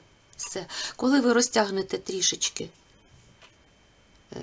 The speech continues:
ваш в'язаний виріб, цей хвостик буде майже не видно. Або майже, або зовсім. Дивіться, тут вже не видно. Наступну ниточку так само.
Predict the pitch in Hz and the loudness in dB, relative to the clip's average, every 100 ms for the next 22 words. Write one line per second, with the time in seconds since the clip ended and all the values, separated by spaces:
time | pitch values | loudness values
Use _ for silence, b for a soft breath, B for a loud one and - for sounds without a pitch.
0 | - - 160 175 170 - 175 180 175 196 | -12 -14 -12 -8 -4 -2 -2 -6 -6 -6
1 | 226 320 381 - B B B B - - | -2 2 2 0 B B B B -16 -6
2 | 214 - - 359 - 285 - - _ - | -6 -4 0 0 0 -6 -10 -20 _ -20
3 | - 240 - 277 277 208 202 196 202 208 | -10 -8 -4 -4 -6 -10 -10 -6 -6 -6
4 | 196 170 170 170 165 170 _ _ _ - | -8 -8 -10 -10 -14 -18 _ _ _ -20
5 | - - 175 190 226 311 220 190 226 202 | -14 -10 -4 -2 0 0 0 0 0 -2
6 | 160 139 - 131 - 165 - 143 - 131 | -4 -4 -4 -6 -10 -16 -10 -10 -8 -8
7 | - - - 180 185 156 - - - - | -8 -2 -2 -2 -6 -10 -12 -14 -16 -18
8 | - B B B B B - 139 - 156 | -20 B B B B B -6 -6 -6 -12
9 | - 185 175 170 - - - - - - | -8 -8 -8 -10 -8 -8 -8 -12 -8 -6
10 | 180 160 165 | -6 -10 -14